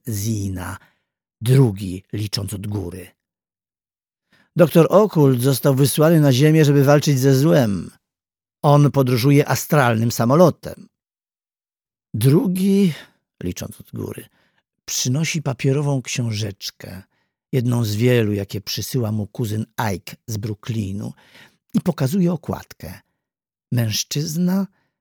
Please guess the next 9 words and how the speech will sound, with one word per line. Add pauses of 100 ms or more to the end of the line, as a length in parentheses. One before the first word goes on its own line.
(160)
w
jasnobrązowym
tręczu
i
kapeluszu (460)
unosi
się (280)
w
powietrzu.